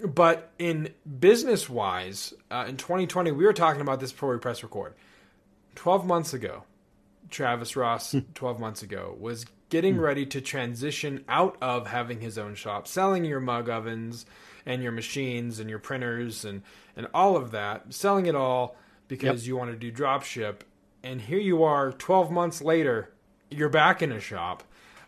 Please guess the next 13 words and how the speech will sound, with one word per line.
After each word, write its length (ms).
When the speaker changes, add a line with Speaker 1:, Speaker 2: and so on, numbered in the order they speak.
Speaker 1:
Uh, 500
Speaker 2:
Yep. 140
Speaker 1:
and 140
so 440
a 80
lot, 280
a 60
lot 260
changes 600
in, 80
in 220
a 40
year. 480